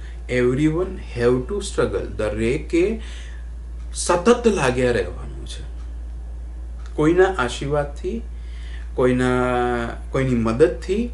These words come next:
તમે એને વધારે explore કરી શકશો, વધારે સમજી શકશો.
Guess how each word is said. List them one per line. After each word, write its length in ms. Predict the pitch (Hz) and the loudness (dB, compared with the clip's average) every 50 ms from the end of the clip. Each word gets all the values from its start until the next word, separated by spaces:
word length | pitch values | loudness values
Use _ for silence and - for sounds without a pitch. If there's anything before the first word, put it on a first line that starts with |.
| - - - - - - - | -8 -10 -10 -10 -10 0 2
તમે 220 | 156 151 165 190 | 4 6 6 6
એને 340 | 214 226 208 - - 190 214 | 4 4 2 0 2 2 2
વધારે 400 | 202 151 135 120 120 139 175 202 | 2 2 2 0 0 0 -2 0
explore 580 | 196 - - - - - 175 175 202 226 202 - | 0 -2 -2 -4 -4 -4 -2 2 2 2 4 4
કરી 200 | 185 165 156 147 | 2 2 2 0
શકશો, 320 | - - - - - 123 | -2 -4 -4 -2 2 2
વધારે 300 | 120 117 123 147 170 165 | 4 4 4 2 0 -2
સમજી 380 | 156 156 120 113 117 120 139 147 | -2 -4 -2 -2 -2 -2 -4 -4
શકશો. 380 | 151 - - - - - - | -6 -6 -6 -8 -8 -10 -10